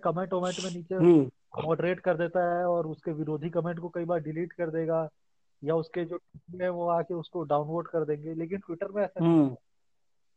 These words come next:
Speaker 1: Twitter में दूसरा ग्रुप भी आ जाता है पूरा भड़बड़ा के।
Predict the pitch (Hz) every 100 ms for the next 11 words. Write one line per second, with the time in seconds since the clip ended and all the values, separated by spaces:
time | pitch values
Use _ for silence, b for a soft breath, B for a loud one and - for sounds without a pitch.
0 | _ _ 175 180 202 220 - 208 233 165
1 | 160 170 208 214 175 202 190 196 170 160
2 | 139 135 143 135 123 - 127 131 135 139
3 | -